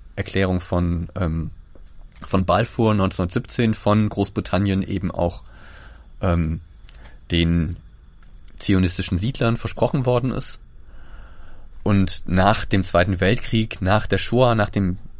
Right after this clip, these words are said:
nach der Holocaust-Katastrophe gab es dann halt eben auch viele Stimmen, die gesagt haben, so, das ist jetzt eben die, ähm, die Lösung, dass jetzt eben die jüdischen Menschen da einen eigenen Staat haben sollen, in dem sie sicher sind.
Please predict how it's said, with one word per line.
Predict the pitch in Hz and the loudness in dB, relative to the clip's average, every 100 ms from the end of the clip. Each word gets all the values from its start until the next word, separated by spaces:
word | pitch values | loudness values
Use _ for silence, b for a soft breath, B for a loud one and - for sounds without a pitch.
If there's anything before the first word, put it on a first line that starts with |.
| - | -10
nach | - | -4
der | - 92 85 - - - | 0 2 2 0 -6 -4
Holocaust-Katastrophe | - 117 117 110 110 - 107 107 - - 143 - 123 127 b b b b b - - - - - - 87 | 2 4 6 4 4 0 -2 -2 -4 -4 -4 0 0 0 b b b b b -6 -8 -10 -10 -8 -6 2
gab | 92 104 | 6 6
es | 113 | 4
dann | 107 107 | 2 4
halt | 101 | 2
eben | - 101 | 0 2
auch | 92 | 2
viele | - 110 104 | 2 -2 -2
Stimmen, | - 104 | 0 2
die | 101 | 2
gesagt | 98 95 101 | 0 -2 0
haben, | 104 92 | 0 0
so, | 95 | 0
das | 87 95 - | 2 2 0
ist | - | -2
jetzt | 92 - | -2 -2
eben | 95 92 | -2 -2
die, | 92 92 92 90 | 0 2 0 0
ähm, | 92 85 85 82 - - - - - - - - - - - | -2 0 0 -2 -8 -20 -20 -20 -20 -18 -16 -14 -12 -6 0
die | 107 | 4
Lösung, | 95 110 107 107 | 4 4 4 2
dass | 90 87 | 2 0
jetzt | 101 95 | 0 -2
eben | - 92 92 90 B B B B B - - | -2 0 0 0 B B B B B -18 -6
die | 95 87 85 82 - - - - - - - - | 0 2 0 -2 -8 -20 -20 -20 -20 -20 -20 -4
jüdischen | - 113 113 104 | 2 2 4 2
Menschen | 98 104 - 101 | 2 2 0 0
da | 90 | 2
einen | 98 92 | 2 2
eigenen | - 113 113 | 4 6 4
Staat | 104 104 98 98 | 2 2 2 2
haben | 101 98 | 0 0
sollen, | 92 92 98 98 | 0 2 0 0
in | 104 | 0
dem | 95 95 | 2 2
sie | 92 | 0
sicher | 87 85 78 | 0 -2 -2
sind. | 85 80 - | -4 -6 -8